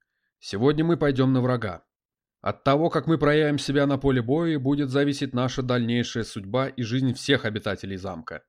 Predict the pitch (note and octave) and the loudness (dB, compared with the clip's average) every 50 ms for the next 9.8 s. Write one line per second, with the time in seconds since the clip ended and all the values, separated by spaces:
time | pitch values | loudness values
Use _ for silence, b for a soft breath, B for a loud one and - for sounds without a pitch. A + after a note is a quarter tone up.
0 | _ _ _ _ _ _ _ _ _ _ _ - F#2+ F#2 G2+ A2 A2+ - B2 - | _ _ _ _ _ _ _ _ _ _ _ -12 -6 -2 0 0 0 0 -4 -2
1 | - A2+ A#2 A#2+ B2 A#2+ G#2+ A2+ A#2 G2+ A2 B2 C#3 - C#3+ B2+ B2 - - - | 0 0 2 2 2 2 0 0 -2 0 0 0 0 0 -2 -4 -4 -6 -6 -6
2 | B2 A2 A2 A2 A2 A#2 A#2 A#2+ B2+ D#3 D3+ G#2 F#2 F#2 E2+ D#2 - _ _ _ | -2 -2 -2 0 0 0 2 2 0 0 -2 -4 -6 -8 -10 -12 -14 _ _ _
3 | _ _ _ - - F2+ - - A#2 A#2 A2+ A#2+ A#2+ A#2+ A2+ - - F#2+ G#2 D3 | _ _ _ -8 -8 -4 0 0 0 2 2 2 2 2 0 -2 -4 -2 0 2
4 | G#3+ G#3 F#3 E3 D3+ C3+ B2 G#2+ G#2 F#2 - G2 G2 G2 G2 F2+ D#2+ D#2+ - _ | 2 4 4 4 6 4 4 2 0 -2 -4 -6 -8 -6 -10 -12 -14 -16 -20 _
5 | _ _ _ _ _ _ _ _ _ _ _ - F#2+ F#2+ G#2 A#2+ C#3 D#3 D#3+ E3+ | _ _ _ _ _ _ _ _ _ _ _ -12 -6 -2 2 4 4 4 4 2
6 | E3 E3 D3 - _ _ _ _ _ _ _ _ _ _ _ - F2 F2 G2+ G#2 | -2 -4 -8 -10 _ _ _ _ _ _ _ _ _ _ _ -16 -8 -2 -2 -2
7 | G2+ G2 A2+ C3 C#3+ A2+ - - - - - G2+ F2 G#2 G#2 G2 F#2 B2 F3 F3 | 0 0 2 2 2 2 0 -2 -16 -12 -10 -6 -4 -4 -4 -4 2 2 2 2
8 | G#2 F2+ E2+ _ _ _ _ _ _ - F#2 F#2 F#2 G2+ G2+ G#2 G#2+ G2 - - | 2 0 -6 _ _ _ _ _ _ -10 -10 -6 -2 -2 -2 -2 -2 -4 -2 -4
9 | A2 G#2 G2+ G2 - G#2 G2 G#2 G#2+ G#2+ G2 F#2 E2 D#2 - | -4 -4 -4 -6 -6 -6 -4 -4 -4 -4 -6 -8 -10 -16 -18